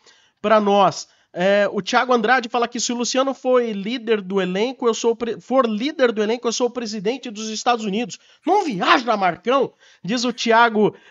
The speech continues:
Andrade. Valeu. O Reinaldo Júnior, Luciano é mala. O Lucas, quando chegou, o Alisson passou a camisa pro Lucas. É, são perfis e personalidades totalmente diferentes.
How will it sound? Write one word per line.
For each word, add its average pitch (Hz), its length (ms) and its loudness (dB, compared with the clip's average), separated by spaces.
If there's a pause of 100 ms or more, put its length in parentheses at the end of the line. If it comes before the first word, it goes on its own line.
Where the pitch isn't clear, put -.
(100)
Andrade. 190 1120 4 (340)
Valeu. 202 540 2 (180)
O 185 80 -2
Reinaldo 254 480 2
Júnior, 214 520 4
Luciano 233 400 0
é 311 60 6
mala. 220 380 4
O 147 120 -6
Lucas, 247 360 -2
quando 220 220 -2
chegou, 202 420 0
o 208 60 4
Alisson 233 400 2
passou 233 500 0
a 226 60 0
camisa 226 480 -2
pro 262 240 -6
Lucas. 220 500 -4 (280)
É, 214 120 -2
são 269 200 0
perfis 226 520 -4
e 185 60 -6
personalidades 180 960 -2 (320)
totalmente 220 540 2
diferentes. 185 680 -2